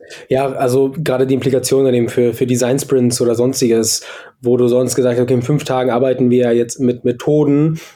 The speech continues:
einer Value Proposition und im Business Model Canvas und den Ideen und sonst was“, kannst du jetzt sagen, „Okay, an Tag zwei haben wir die, die erste Version, ein Prototyp, aber dann müssen wir an Tag vier mit den Kunden nicht irgendwelche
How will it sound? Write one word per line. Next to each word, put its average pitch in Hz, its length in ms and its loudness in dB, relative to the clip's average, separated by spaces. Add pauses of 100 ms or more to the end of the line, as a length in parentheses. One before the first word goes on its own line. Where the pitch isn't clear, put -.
(200)
einer 127 200 0
Value 147 200 0
Proposition 127 560 0
und 120 120 2
im 120 140 2
Business 143 240 0
Model 127 180 0
Canvas 120 380 0
und 120 60 2
den 117 120 2
Ideen 131 480 2
und 120 120 0
sonst 156 260 0
was“, 123 200 0 (300)
kannst 127 200 -2
du 135 40 2
jetzt 120 100 -2
sagen, 127 220 0
„Okay, 139 480 0
an 120 140 -2
Tag 127 240 -6
zwei 131 260 0
haben 131 160 0
wir 123 80 2
die, 120 320 2 (400)
die 123 140 -2
erste 120 320 0
Version, 123 420 0
ein 123 120 -14
Prototyp, 147 540 -2 (440)
aber 123 200 -2
dann 123 160 0
müssen 135 300 0
wir 135 100 2
an 123 80 -2
Tag 120 200 -6
vier 147 580 0
mit 123 160 -2
den 123 180 0
Kunden 139 460 0
nicht 139 120 0
irgendwelche 127 680 2